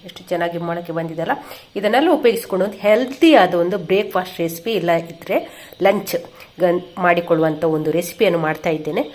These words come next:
ಹಾಗಾದ್ರೆ ಬನ್ನಿ, ರೆಸಿಪಿ ನೋಡ್ಕೊಂಡು ಬರುವ. ರೆಸಿಪಿ ಇಷ್ಟ ಆದ್ರೆ ಲೈಕ್, ಶೇರ್, ಕಾಮೆಂಟ್ ಮಾಡಿ.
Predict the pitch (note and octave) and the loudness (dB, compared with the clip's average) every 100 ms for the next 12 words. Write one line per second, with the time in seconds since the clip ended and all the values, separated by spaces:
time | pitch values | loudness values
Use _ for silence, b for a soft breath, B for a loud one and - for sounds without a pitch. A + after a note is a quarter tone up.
0 | B B D#3 D3+ D#3+ D#3+ F3 C#4+ C4 B3+ | B B -8 -4 -4 -2 2 4 6 6
1 | E3 - E3 D#3 D#3 D3+ D#3+ G#3 F#3+ F3 | 4 2 0 0 0 -4 -2 -2 0 -2
2 | E3+ - D#3 - D#3+ - G4 F#4+ - - | -4 -8 -10 -6 -6 -4 -4 -2 -2 -4
3 | - - - G#3 E3+ D#3+ E3+ D#3+ | -4 -4 0 -2 -2 -10 -14 -14